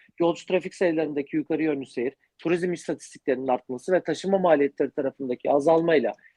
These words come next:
birlikte turizm hedefleri, Kültür ve Turizm Bakanlığı'nın da verdiği hedefler doğrultusunda, e, bu hedefler ulaştırma sektörü tarafına katalizör etki yaratacak gibi açıkçası gözüküyor.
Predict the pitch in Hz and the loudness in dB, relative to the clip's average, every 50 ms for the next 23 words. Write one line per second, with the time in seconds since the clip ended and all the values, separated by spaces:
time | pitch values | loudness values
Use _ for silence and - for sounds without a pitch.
0 | _ _ - 180 165 165 156 - _ 208 214 - - - _ _ _ - - 165 | _ _ 2 4 4 4 2 4 _ 2 2 2 -2 -16 _ _ _ -4 0 4
1 | 170 226 220 202 208 151 120 - _ 156 147 131 143 127 - - - 120 113 147 | 4 4 6 4 2 0 0 0 _ 2 4 6 4 4 4 2 0 4 4 4
2 | - - - - _ _ _ _ - 151 - - 156 160 156 156 - 156 160 156 | 2 2 -4 -16 _ _ _ _ -2 -2 -2 2 2 2 2 2 0 -4 -4 -2
3 | 160 156 143 139 - - 143 135 147 151 147 147 139 139 127 123 120 110 120 120 | -2 -2 -2 -2 -2 -2 -4 -2 -2 -4 -4 0 0 2 2 2 0 0 -2 -4
4 | 117 113 120 - _ 120 113 117 147 160 170 165 143 - - - - 147 147 165 | -2 -2 -4 -2 _ -2 0 2 2 2 2 0 -4 -8 -14 -14 -10 -4 -2 -2
5 | 170 - _ _ _ _ _ _ 143 147 143 139 139 139 160 214 208 196 156 147 | -2 -4 _ _ _ _ _ _ 0 2 4 2 2 4 6 6 6 8 6 4
6 | 139 - - 214 208 190 180 180 180 175 - - 185 190 190 190 - 165 139 - | 0 2 2 0 0 2 2 0 0 0 -2 -8 -8 -8 -6 -4 -4 -6 -4 -2
7 | - 147 139 - 190 160 156 - 147 165 202 - _ _ _ _ _ - 180 175 | -2 -4 -2 -2 -4 -4 -4 -6 -6 -8 -8 -10 _ _ _ _ _ -4 -4 0
8 | - 196 190 190 170 214 196 170 139 - _ - 214 208 - _ _ _ _ - | 0 0 0 2 2 2 4 4 2 0 _ -2 -2 -2 -2 _ _ _ _ 0
9 | 160 180 190 196 190 - 202 170 208 190 - _ - 147 165 214 220 _ _ _ | 2 4 4 2 0 -4 0 2 2 2 2 _ -4 -2 -2 -2 -2 _ _ _
10 | _ _ - 185 - - - - - 165 143 - - 208 214 208 - - 151 170 | _ _ -4 -4 -2 -4 -8 -4 -4 -4 -4 -2 -2 -4 -4 -4 -6 -4 -2 -2
11 | 170 151 190 196 - 208 196 185 190 | -2 -2 -4 -6 0 2 2 2 2